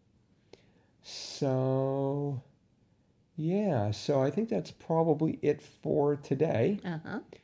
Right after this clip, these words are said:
Speaker 1: So, um, thanks everyone for listening. Hope you're enjoying these podcasts.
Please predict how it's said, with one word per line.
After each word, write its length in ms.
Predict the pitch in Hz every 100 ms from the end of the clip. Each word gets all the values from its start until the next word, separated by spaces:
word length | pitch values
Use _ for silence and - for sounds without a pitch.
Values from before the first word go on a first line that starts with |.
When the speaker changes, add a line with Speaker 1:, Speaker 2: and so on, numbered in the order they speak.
| _ _ -
Speaker 1:
So, 460 | - - 120 113 -
um, 500 | 117 113 113 117 117 - - - -
thanks 380 | 139 139 156 - -
everyone 480 | 135 147 143 147
for 140 | 143 151
listening. 380 | 151 156 247 240
Hope 240 | 131 -
you're 160 | 117 117
enjoying 360 | 113 127 127
these 200 | 127 127
podcasts. 720 | - 123 120 151 196 - -